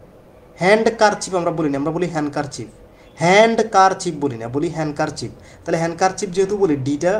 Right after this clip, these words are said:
সাইলেন্ট আছে, এই জন্য অপশন উত্তর হচ্ছে যে বি, এই যে অপশন বিতে ডি দেখানো, আনসার বি দেওয়া। তাহলে হ্যান্ডকারচিফ বলি আমরা, হ্যান্ড কার, হ্যান্ড বলি না, বলি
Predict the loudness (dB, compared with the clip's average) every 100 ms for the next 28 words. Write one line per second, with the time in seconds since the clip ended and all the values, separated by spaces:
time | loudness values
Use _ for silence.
0 | -4 -6 -6 -6 -10 -18 -20 -18 -8 -6
1 | -6 -6 -8 -8 -10 -8 -8 -8 -8 -8
2 | -8 -12 -14 -20 -16 -8 -6 -6 -10 -8
3 | -8 -6 -8 -8 -20 -20 -20 -20 -20 -20
4 | -20 -20 -8 -8 -6 -10 -12 -14 -20 -12
5 | -10 -6 -8 -8 -10 -8 -10 -12 -20 -20
6 | -10 -6 -4 -2 -2 -2 -6 2 4 4
7 | 2 -6 -6 -6 -6 -6 -6 0 4 4
8 | 2 0 2 2 2 -10 -12 -2 2 4
9 | 2 0 -2 -4 -6 -14 -20 -6 -4